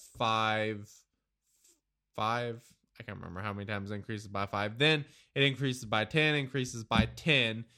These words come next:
at Relic six and Relic seven, and then it increases by fifteen here. So if you're talking about a, uh, an attacker who does damage, the,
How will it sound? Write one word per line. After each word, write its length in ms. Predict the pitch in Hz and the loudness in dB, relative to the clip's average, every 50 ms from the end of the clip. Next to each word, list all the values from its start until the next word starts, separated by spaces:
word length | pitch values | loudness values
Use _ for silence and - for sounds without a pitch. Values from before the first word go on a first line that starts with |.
| _ _ _ - | _ _ _ -2
at 160 | - 117 117 | -2 0 0
Relic 280 | 123 123 120 120 117 - | 0 0 0 0 -2 -2
six 260 | - 143 131 123 - | -2 -2 -2 0 0
and 100 | 123 117 | -2 -2
Relic 260 | 110 104 101 - - | 0 -2 -2 -4 -2
seven, 440 | - - 160 156 151 156 151 147 143 - - _ - | 2 4 4 6 6 4 0 -2 -4 -10 -16 _ -4
and 160 | - 135 151 185 | 0 2 4 6
then 160 | 214 226 214 | 6 4 4
it 100 | 165 160 | 2 0
increases 520 | 151 139 131 143 165 156 147 143 143 139 | 0 0 0 0 0 0 0 0 -4 -4
by 220 | 127 127 120 123 120 | 0 2 2 2 2
fifteen 920 | - - - 190 185 180 185 - _ - - - 214 214 220 196 170 147 | 0 0 2 4 4 2 2 -4 _ -8 -4 0 2 2 2 2 0 0
here. 400 | 143 - 170 180 185 170 135 123 | -2 0 2 2 2 2 2 0
So 440 | 123 - - 165 156 147 143 139 127 120 - - - _ - | -2 -2 2 4 4 6 4 2 0 -4 -10 -16 -12 _ -4
if 100 | 156 143 | -2 0
you're 80 | 156 | 2
talking 340 | 147 175 175 165 165 170 165 | 2 2 2 2 0 -2 -2
about 380 | 156 147 151 143 143 147 139 - - | 2 4 4 4 4 4 0 -2 0
a, 420 | 160 147 135 135 131 127 123 - - _ _ _ - - - - - - | 2 4 4 4 2 -2 -4 -6 -10 _ _ _ -20 -20 -20 -20 -10 -4
uh, 360 | 123 135 135 135 135 135 135 123 117 - - - - | -2 0 2 2 2 0 0 -2 -6 -16 -18 -12 -8
an 100 | 143 143 | -6 -6
attacker 640 | 143 139 - 202 220 240 233 233 233 - 185 170 160 | -6 -4 0 2 2 2 2 0 0 0 2 2 2
who 100 | 165 160 | 0 0
does 320 | 143 156 147 143 139 139 | 0 2 0 0 0 -2
damage, 640 | 143 170 208 226 233 226 202 170 156 151 151 151 156 - _ _ _ _ - - | -2 2 2 4 4 2 0 0 0 0 -2 -4 -8 -14 _ _ _ _ -14 -6
the, 600 | 139 135 160 160 156 151 147 143 147 147 - | 0 4 4 4 6 4 2 2 0 -2 -6